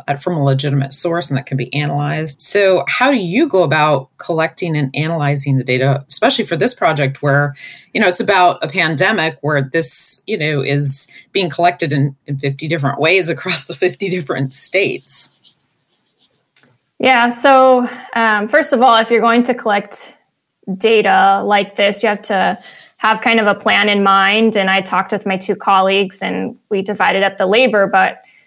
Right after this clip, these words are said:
Speaker 2: we, you know, set different parameters for how we were going to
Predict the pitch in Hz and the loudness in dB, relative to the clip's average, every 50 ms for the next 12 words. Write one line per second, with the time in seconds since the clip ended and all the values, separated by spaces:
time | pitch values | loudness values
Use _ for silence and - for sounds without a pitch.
0 | _ _ _ - 202 220 214 214 208 208 202 - - - _ - 240 214 190 175 | _ _ _ -2 2 2 4 4 4 2 2 0 -4 -8 _ -2 -2 -2 0 -2
1 | 190 - - - - 240 220 - - - 226 196 - 226 202 - - - 220 202 | -4 -6 -4 0 0 0 0 0 -2 -2 -2 -2 0 -2 -4 -4 -4 -2 -2 0
2 | 196 196 208 214 196 196 202 196 185 - - 196 - 208 202 196 202 196 190 185 | 0 2 0 2 2 2 2 0 -2 -4 -6 -4 0 0 2 2 2 0 0 0
3 | 185 180 - 196 196 190 185 185 190 - - 208 190 185 180 180 180 180 180 185 | -2 -2 0 -2 -2 -2 -4 -6 -8 -6 -4 -4 -4 -2 -2 -4 -4 -6 -6 -4